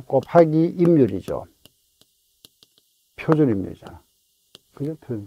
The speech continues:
여기다가 대입합니다. 예, 여기 능률 차이. 자, 보세요. 그럼 여기 대입하니까, 어, 지금 문제에서,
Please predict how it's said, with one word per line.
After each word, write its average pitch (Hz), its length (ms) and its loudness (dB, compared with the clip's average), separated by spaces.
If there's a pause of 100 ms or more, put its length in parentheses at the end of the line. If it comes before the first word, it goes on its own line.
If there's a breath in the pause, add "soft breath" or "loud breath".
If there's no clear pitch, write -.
여기다가 104 400 4
대입합니다. 107 760 -2
예, 92 240 -4
여기 101 300 -2
능률 87 280 -8
차이. - 160 -20 (4000)
자, 95 160 -10 (360)
보세요. 90 580 -8 (680 soft breath)
그럼 175 180 2
여기 127 140 6
대입하니까, 135 540 6 (1500)
어, 98 520 -4
지금 135 320 2
문제에서, 120 1000 4